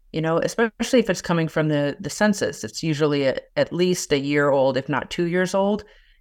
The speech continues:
it's coming from one of those census surveys that comes in the mid-years about,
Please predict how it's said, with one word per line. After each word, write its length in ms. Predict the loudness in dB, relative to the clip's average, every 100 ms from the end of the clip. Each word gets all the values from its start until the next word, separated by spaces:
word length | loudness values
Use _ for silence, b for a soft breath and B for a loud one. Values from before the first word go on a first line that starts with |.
| -6
it's 120 | -4
coming 260 | 0 0 0
from 200 | 0 2
one 120 | 2
of 60 | 2
those 220 | 0 0
census 380 | 0 0 -4 -2
surveys 540 | 2 4 4 2 2
that 180 | 2 2
comes 240 | 0 0 0
in 100 | -2
the 60 |
mid-years 580 | 0 0 0 2 2 2
about, 360 | 0 0 0